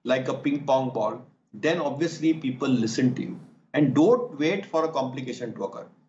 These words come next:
So sometimes a little bit of a, a, a tactic and strategy works, and spending a little extra time when they have lost weight. You see what happens?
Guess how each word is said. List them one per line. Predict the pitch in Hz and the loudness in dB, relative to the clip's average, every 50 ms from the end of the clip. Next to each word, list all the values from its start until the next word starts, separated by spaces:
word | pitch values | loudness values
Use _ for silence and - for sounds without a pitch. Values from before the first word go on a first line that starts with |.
| _ _ _ | _ _ _
So | - 123 | -8 -2
sometimes | 135 147 147 151 151 - 170 175 185 190 - - - - - - _ _ _ | 0 0 0 0 0 0 0 0 0 -2 -4 -6 -10 -16 -18 -20 _ _ _
a | 123 127 | 0 2
little | 135 156 165 - - 247 233 | 2 2 2 2 0 0 2
bit | 202 202 180 - | 4 2 2 4
of | 160 160 165 160 - - - _ _ _ _ _ _ - | 4 4 4 4 0 -4 -12 _ _ _ _ _ _ -6
a, | 135 139 139 135 135 135 131 131 - 127 | -2 0 2 2 2 0 -2 -2 -4 -2
a, | 127 127 127 123 123 123 - - - - | 0 2 2 2 2 0 -4 -10 -12 -4
a | 127 123 123 120 - - | 0 2 2 2 2 2
tactic | 131 127 123 - - - 175 135 - - - - _ _ _ _ _ _ _ _ _ _ | 0 0 0 -2 -2 -2 -2 -2 -2 -6 -14 -20 _ _ _ _ _ _ _ _ _ _
and | 127 127 131 131 | -2 0 0 0
strategy | - - 131 131 - 156 139 147 151 | 0 0 0 0 0 0 2 4 2
works, | 139 123 127 135 131 131 - - - - - _ _ _ _ _ | 2 4 2 0 0 0 -4 -10 -14 -18 -20 _ _ _ _ _
and | 123 135 139 147 147 - - - - - - - 123 - | -2 0 0 0 -2 -4 -10 -16 -18 -18 -18 -16 -12 -12
spending | - - - 175 190 208 220 226 262 240 226 | -12 -4 -2 0 2 2 4 4 4 4 4
a | |
little | 202 175 180 202 170 | 4 2 2 2 0
extra | 139 - - - - 131 123 | 0 0 -4 -2 0 0 0
time | - 110 101 92 - - - _ _ | 0 -2 -6 -6 -10 -16 -20 _ _
when | - 131 135 135 | -4 -2 0 2
they | 139 | 2
have | 143 123 113 | 2 2 2
lost | 120 123 127 127 - - - | 2 2 2 2 -2 -8 -10
weight. | 117 107 101 98 - _ _ _ _ _ _ _ _ _ | -10 -10 -10 -12 -16 _ _ _ _ _ _ _ _ _
You | 143 147 | -14 -12
see | - - 220 208 | -6 -2 0 2
what | 175 160 175 - | 4 4 4 4
happens? | 160 151 151 - 170 190 - - - | 2 0 0 -2 -4 -6 -6 -10 -16